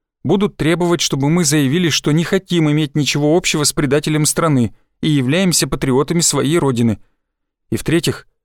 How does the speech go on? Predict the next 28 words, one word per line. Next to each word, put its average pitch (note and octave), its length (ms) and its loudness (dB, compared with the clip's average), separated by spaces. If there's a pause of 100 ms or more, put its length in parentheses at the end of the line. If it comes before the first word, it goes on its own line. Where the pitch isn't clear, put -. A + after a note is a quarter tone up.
(120)
он E3+ 160 -2
предположил, D3 580 0
что C#3+ 220 0
у - 20 2
нас E3 220 0
могут D3+ 260 -2
возникнуть D3 540 -2
проблемы D3+ 400 0
с - 80 -2
работой, E3+ 500 -2 (360)
поэтому C#3+ 440 2
решил - 300 0
помочь C3 380 0
деньгами». B2+ 580 0 (680)
«Какими C3 500 -2
деньгами?» B2+ 640 -2 (840)
«А - 140 -2
сейчас F#3+ 500 0
поглядим, E3 540 0
какими», — D3 380 0
сказал C3+ 340 0
Пашка, F3 300 -2
доставая C#3+ 440 0
из C3 120 2
сумки E3+ 340 0
молоток C#3+ 440 0
и D#3 40 2
отвертку. C3+ 640 -2